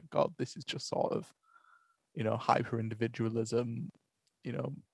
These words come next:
repackaged of, you know, like, you've got to be the main character, like,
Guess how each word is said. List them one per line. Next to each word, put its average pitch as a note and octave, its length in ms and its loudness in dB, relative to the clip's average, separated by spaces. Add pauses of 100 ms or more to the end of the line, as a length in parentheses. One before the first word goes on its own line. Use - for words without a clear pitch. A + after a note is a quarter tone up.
(280)
repackaged A#2+ 800 2
of, C3+ 140 -4
you B2 60 -4
know, - 100 -2
like, D3 260 2
you've A3 160 10
got F3+ 180 6
to - 80 -8
be E3+ 140 4
the D3 100 4
main D3+ 320 6
character, B2+ 600 6
like, F#3 280 -2